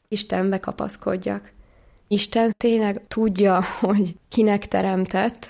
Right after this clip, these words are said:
hogy mik az álmai számomra. A legtöbbet akarja nekem adni, többet, mint amit én magamnak elképzelnék.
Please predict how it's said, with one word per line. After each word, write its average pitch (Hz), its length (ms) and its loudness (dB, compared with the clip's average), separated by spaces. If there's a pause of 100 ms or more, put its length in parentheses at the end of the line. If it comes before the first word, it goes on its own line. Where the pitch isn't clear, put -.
hogy 196 160 4
mik 208 200 2
az 190 160 -2 (240)
álmai 185 720 2
számomra. 185 760 0 (600)
A 196 100 0
legtöbbet 185 580 0
akarja 190 400 0
nekem 190 300 -2
adni, 185 280 0
többet, 190 440 -2
mint 190 200 0
amit 185 420 -2
én 190 320 4
magamnak 180 800 0
elképzelnék. 185 1120 -2